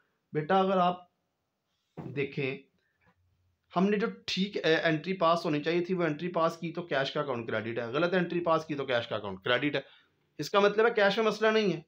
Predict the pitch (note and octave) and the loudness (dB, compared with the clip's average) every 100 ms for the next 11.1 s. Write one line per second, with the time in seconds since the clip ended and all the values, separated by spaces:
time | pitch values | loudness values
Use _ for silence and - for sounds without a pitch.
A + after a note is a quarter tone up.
0 | D3 D3+ F3+ F#3+ G#3+ - A#3+ G#3 F3 D#3+ | 0 2 2 0 -4 0 2 2 2 -2
1 | D3+ - A#2 C3+ C#3 F3 F3 F#3 E3 D#3 | -4 -14 -6 0 0 0 -2 -4 -4 -4
2 | D#3+ D#3+ D#3+ E3 C3+ B2 A#2 A#2 B2 A#2+ | -4 -2 -2 -2 -4 -10 -10 -8 -4 -2
3 | C3+ D3 - D3+ - C3+ - A#2 A2+ A2 | -4 -8 -6 -6 -4 -8 -10 -10 -10 -12
4 | _ _ _ _ A2 A#2+ A2+ G#3 - _ | _ _ _ _ -6 -4 -2 -2 -4 _
5 | _ _ _ _ _ _ _ _ _ _ | _ _ _ _ _ _ _ _ _ _
6 | _ _ _ _ _ _ _ _ _ _ | _ _ _ _ _ _ _ _ _ _
7 | _ _ _ - F3 G#3+ G3+ A3+ A#3 A3 | _ _ _ -10 -4 0 2 0 2 -2
8 | - _ _ _ _ _ _ F3+ - - | -2 _ _ _ _ _ _ -4 0 2
9 | G#3+ - F#3 G3+ - G3 F#3 F#3+ F#3 G#3 | 2 4 4 4 4 4 4 0 2 4
10 | F#3+ F#3+ C#3+ D#3 A#3 A3+ F3+ F3 D3+ C3 | 6 4 6 6 6 6 6 4 0 -4